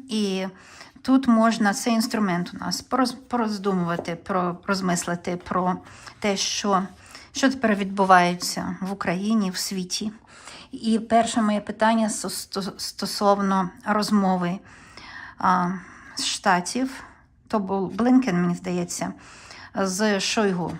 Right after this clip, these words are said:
І після цієї розмови щось трапилося. Я хочу спитати, що тут трапилося, бо ми знаємо, не,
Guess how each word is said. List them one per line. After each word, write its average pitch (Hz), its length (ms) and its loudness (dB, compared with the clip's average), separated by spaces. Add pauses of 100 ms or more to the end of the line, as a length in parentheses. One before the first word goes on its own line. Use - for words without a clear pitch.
(1080)
І 220 280 0 (180)
після 233 240 -2
цієї 214 280 0
розмови 226 500 4
щось 233 320 -2
трапилося. 175 600 2
Я 220 140 -4
хочу 214 280 -8
спитати, 208 480 -4
що - 220 -8
тут 202 160 -12
трапилося, 262 580 -6
бо 214 220 -2
ми 202 140 2
знаємо, 196 500 0 (600)
не, 220 140 4